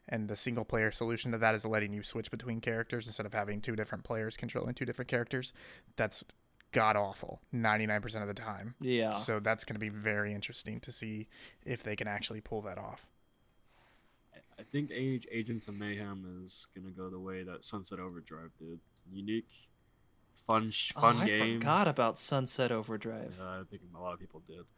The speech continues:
Speaker 3: <laughs>
Speaker 2: <laughs>
Speaker 3: Uh, but yeah, like, Agents, Agents of Mayhem is, like, a big title for Deep Silver, and they really haven't said a whole lot of it. Shown, I mean, I,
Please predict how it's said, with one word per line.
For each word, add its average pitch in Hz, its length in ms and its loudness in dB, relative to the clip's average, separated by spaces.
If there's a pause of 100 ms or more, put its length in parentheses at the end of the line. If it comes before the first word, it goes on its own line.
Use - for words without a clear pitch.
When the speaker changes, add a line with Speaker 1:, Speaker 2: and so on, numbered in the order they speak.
(140)
Speaker 3:
<laughs> - 340 6 (600)
Speaker 2:
<laughs> - 300 2
Speaker 3:
Uh, 95 440 6 (180)
but 95 260 2
yeah, 98 280 2
like, 92 180 -2 (180)
Agents, 110 560 -4
Agents 123 300 -6
of 110 80 -10
Mayhem 120 320 -2
is, 98 80 -6
like, 95 180 -8
a 87 80 -10 (400)
big 110 240 -2
title 104 480 -2
for 98 80 -12
Deep 92 240 -12
Silver, 87 480 -8
and 82 100 -18 (320)
they 80 160 -20
really 196 240 -10
haven't 220 240 -10
said - 240 -4
a 101 60 -6
whole 101 180 -10
lot 107 220 -10
of 87 80 -12
it. 73 140 -18 (720)
Shown, 101 340 -10
I 98 60 -10
mean, 107 140 -2
I, 95 120 -2